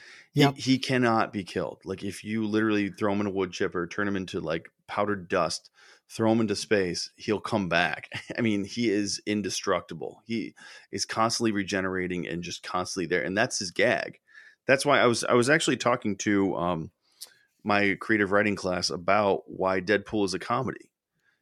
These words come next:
Speaker 1: You know what I mean? He, he is a tragic character 'cause he, in fact, dies. You know what I mean? He, and then he dies a bunch of times in the second one. But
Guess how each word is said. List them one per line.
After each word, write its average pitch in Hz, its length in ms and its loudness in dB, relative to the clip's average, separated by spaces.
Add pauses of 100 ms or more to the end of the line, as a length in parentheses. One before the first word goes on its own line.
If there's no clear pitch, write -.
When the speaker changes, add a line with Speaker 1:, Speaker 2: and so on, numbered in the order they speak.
(120)
Speaker 1:
You 107 80 2
know 110 80 6
what 104 40 6
I 98 40 2
mean? 107 260 4
He, 101 260 -4
he 120 180 0
is 156 120 4
a 131 60 2
tragic 113 560 0
character - 640 -2 (440)
'cause 98 300 2
he, 95 240 0
in 92 100 -2
fact, 87 360 -2
dies. - 640 0
You 107 100 -4
know 101 60 0
what 95 60 0
I - 20 -2
mean? 98 200 0
He, 98 340 -4
and 98 160 -4
then 95 300 -4 (300)
he 104 160 -6
dies 87 400 -2
a 85 80 -2
bunch 131 340 -2
of 98 60 -2
times 87 340 -4
in 87 60 -6
the 85 60 -4
second 90 360 0
one. 95 260 -2 (400)
But 107 200 4